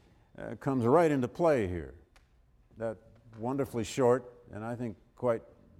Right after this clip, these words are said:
brilliant treatment of the secession commissioners.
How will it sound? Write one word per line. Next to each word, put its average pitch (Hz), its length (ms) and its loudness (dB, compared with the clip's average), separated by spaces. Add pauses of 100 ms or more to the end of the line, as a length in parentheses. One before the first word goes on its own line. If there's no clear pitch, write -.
(140)
brilliant 117 480 -2
treatment 113 500 -6 (840)
of 104 520 -2
the 107 220 -2
secession 104 580 -2
commissioners. 120 840 -4